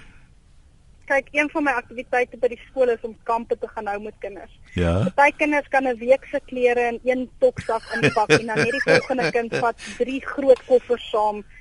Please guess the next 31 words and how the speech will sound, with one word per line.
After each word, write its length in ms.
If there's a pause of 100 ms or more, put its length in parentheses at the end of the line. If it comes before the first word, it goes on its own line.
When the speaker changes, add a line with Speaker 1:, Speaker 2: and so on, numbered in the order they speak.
(220)
Speaker 1:
en 160
wat, 120 (220)
hulle 180
dra 220
nie 140
eers 140
'n 200
derde 340
van 120
die 80
klere 220
op 80
die 100
einde 180
van 100
die 140
dag 200
nie, 100
maar 160
hulle 160 (100)
voel 140
hulle 140
moet 220
genoeg 420
vat 180
om 100
hulle 160
identiteit 640
uit 200
te 80
beeld. 300